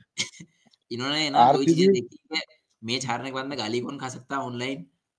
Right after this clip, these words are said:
Speaker 1: ट्रोलिंग कौन बर्दाश्त कर सकता है, जो अपने ऊपर ले ले जिम्मेदारी, और दूसरा ये कि जब भी विराट कोहली का फड्डा पड़ जाए, जैसे एलएसजी हो, जैसे
Speaker 2: हम्म।
Speaker 1: सीएसके हो, तो चार पांच तगड़े देख लो कि bouncer type player कोई दिख रहा है क्या,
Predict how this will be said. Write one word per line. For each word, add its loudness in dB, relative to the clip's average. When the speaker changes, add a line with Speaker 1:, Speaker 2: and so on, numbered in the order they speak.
Speaker 1:
ट्रोलिंग -2
कौन -4
बर्दाश्त 0
कर -4
सकता -10
है, -4
जो 0
अपने -2
ऊपर -4
ले 0
ले 0
जिम्मेदारी, -6
और -4
दूसरा -4
ये 0
कि -2
जब -2
भी -6
विराट -4
कोहली -4
का -4
फड्डा -4
पड़ -6
जाए, -4
जैसे -6
एलएसजी -4
हो, -4
जैसे -4
Speaker 2:
हम्म। -2
Speaker 1:
सीएसके 0
हो, -4
तो -8
चार 4
पांच 6
तगड़े 2
देख 2
लो 0
कि -4
bouncer -4
type -2
player -4
कोई -4
दिख -8
रहा -2
है -4
क्या, -14